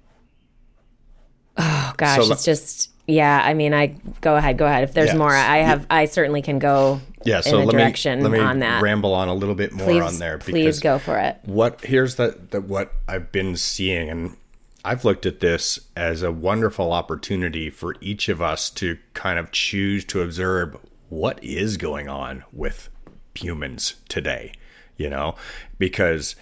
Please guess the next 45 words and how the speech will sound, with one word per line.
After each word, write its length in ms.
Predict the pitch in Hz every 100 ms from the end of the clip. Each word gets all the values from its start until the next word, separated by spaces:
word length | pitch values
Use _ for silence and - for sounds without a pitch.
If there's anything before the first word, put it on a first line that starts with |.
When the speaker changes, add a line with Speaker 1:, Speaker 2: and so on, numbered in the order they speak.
| - - -
Speaker 2:
for 180 | 104
the 100 | 82
last 360 | 85 101 - -
few 180 | 101 87
years, 560 | 87 82 80 78 - - _ -
it's 160 | 98
been 260 | - 127 139
a 60 |
bit 180 | 82 104
of 140 | 82 78
a 40 |
head 280 | - 73 71
scratcher, 640 | - - - - 73 - _ _ _ -
to 160 | 311
tell 300 | 302 302 311
you 40 | 311
the 140 | 285
Speaker 1:
<laughs> 120 | 262 - 190 208 - - - -
Speaker 2:
truth, 100 | -
right? 240 | 165 -
Like, 140 | 113 165
Speaker 1:
Yeah. 260 | 151 147 143
Speaker 2:
I 100 | 95
don't 180 | 110 113
think 140 | 120 95
there's 160 | 90
anybody 500 | 110 139 113 113 104
out 200 | 95 92
there 340 | 80 73 69 - - - -
who 160 | 95
would 140 | 87 76
deny, 760 | 85 98 104 90 73 73 95
especially 440 | 78 - 110 - 101
if 100 | -
you're 120 | 87
an 80 | 80
American, 760 | 76 95 92 76 - 60 55 - - - -
that 320 | - - - 90
you 160 | -
would 140 | 92 -
go, 320 | 92 82 80 -
Speaker 1:
<laughs> 100 | -
Speaker 2:
"What 340 | 78 117 160 -
is 240 | 76 80
going 520 | - 92 92 78 69